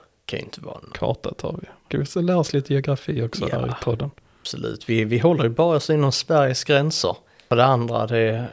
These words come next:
Speaker 1: det kan vara lite farligt att gå utanför.
Speaker 2: Kolla så fel jag hade. Det var inte syd. Ligger bredvid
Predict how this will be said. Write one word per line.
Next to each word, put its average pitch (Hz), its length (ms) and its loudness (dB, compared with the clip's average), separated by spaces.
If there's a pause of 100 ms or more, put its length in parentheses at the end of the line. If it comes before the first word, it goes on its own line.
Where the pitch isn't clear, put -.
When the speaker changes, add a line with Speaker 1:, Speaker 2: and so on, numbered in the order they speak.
Speaker 1:
det 113 120 0
kan 110 260 0
vara 107 100 -2
lite 101 260 -6
farligt 107 400 -2
att - 100 -14
gå 104 100 -2
utanför. - 580 -6 (260)
Speaker 2:
Kolla 123 180 4
så 135 140 2
fel 190 200 6
jag 127 80 2
hade. 170 220 6 (180)
Det 123 80 0
var 117 80 8
inte - 140 2
syd. 160 340 2 (340)
Ligger 123 200 6
bredvid 143 280 8